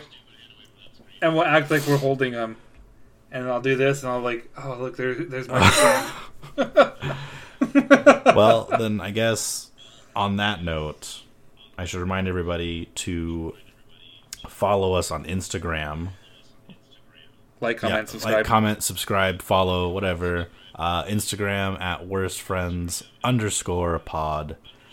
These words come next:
Speaker 2: On Twitter, um, follow up on this 'cause Larry can't spell worth a shit. Uh, on Twitter,
Speaker 1: You keep
Speaker 2: shut up.
Speaker 1: saying that, man.
Speaker 2: On Twitter, at worst friends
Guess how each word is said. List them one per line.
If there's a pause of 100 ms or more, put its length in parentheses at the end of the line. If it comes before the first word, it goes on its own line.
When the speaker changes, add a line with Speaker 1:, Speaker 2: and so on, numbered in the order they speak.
(120)
Speaker 2:
On
Twitter, (480)
um,
follow
up
on
this
'cause
Larry
can't
spell
worth
a
shit. (480)
Uh,
on
Twitter, (120)
Speaker 1:
You
keep
Speaker 2:
shut
up.
Speaker 1:
saying
that,
man. (260)
Speaker 2:
On
Twitter,
at
worst
friends